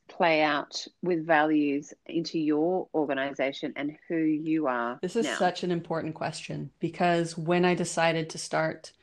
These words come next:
Speaker 2: C R and Co and to leave the corporate world,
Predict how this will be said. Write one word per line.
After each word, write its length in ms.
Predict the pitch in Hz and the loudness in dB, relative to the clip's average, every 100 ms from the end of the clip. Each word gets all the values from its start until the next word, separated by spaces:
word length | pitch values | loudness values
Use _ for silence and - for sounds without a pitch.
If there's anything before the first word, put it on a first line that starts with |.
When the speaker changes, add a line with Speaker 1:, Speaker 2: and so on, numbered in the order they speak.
| _ _ | _ _
Speaker 2:
C 300 | - - 185 | -12 2 4
R 160 | 160 156 | 6 4
and 160 | 156 156 | 2 -2
Co 380 | 160 147 143 156 | -4 -6 -8 -4
and 180 | 165 160 | -2 -2
to 100 | 160 | 0
leave 240 | 156 165 | 0 0
the 80 | 165 | -4
corporate 420 | 160 160 160 160 | -2 -2 -2 -4
world, 360 | 147 151 151 | 0 0 0